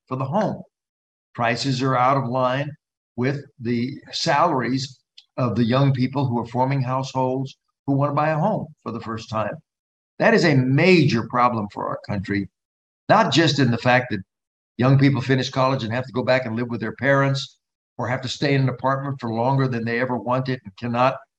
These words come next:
uh, invest in home ownership. Those are, those are serious problems, but, but socially, uh, s-, psychologically, but they're also very damaging to the future of the country because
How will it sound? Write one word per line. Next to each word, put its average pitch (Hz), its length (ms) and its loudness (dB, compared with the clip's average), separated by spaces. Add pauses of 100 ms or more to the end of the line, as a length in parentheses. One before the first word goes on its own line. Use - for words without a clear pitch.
(120)
uh, 113 200 -4
invest 123 480 0 (140)
in 113 120 -8
home 123 220 -4
ownership. 139 560 2 (540)
Those 254 240 4
are, 185 200 0
those 233 160 2
are 170 80 -2
serious 160 360 -2
problems, - 580 -4 (720)
but, 151 240 2 (420)
but 143 140 -4 (100)
socially, 113 600 2 (120)
uh, - 140 -8
s-, - 320 -12
psychologically, 143 800 2 (720)
but 120 140 0
they're 139 180 4
also 147 640 2
very 147 300 0
damaging 110 600 -6
to - 80 -12
the 101 120 -8
future 135 260 0
of 98 100 -2
the 107 60 -8
country 185 420 0
because - 720 -2